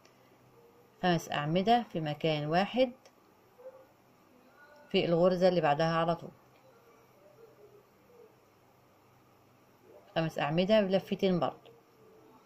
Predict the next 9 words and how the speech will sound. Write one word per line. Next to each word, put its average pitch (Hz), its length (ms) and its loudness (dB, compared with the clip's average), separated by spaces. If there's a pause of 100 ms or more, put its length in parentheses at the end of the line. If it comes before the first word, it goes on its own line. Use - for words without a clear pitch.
(1900)
أدا 151 180 -4
واحد 208 600 -2 (340)
وفي - 180 -12
نفس 175 220 -2
المكان، 190 640 -2
وأعمل 160 380 -4
العمود 151 540 -4 (1160)
التاني 196 720 2 (840)
ملفتش 151 560 -8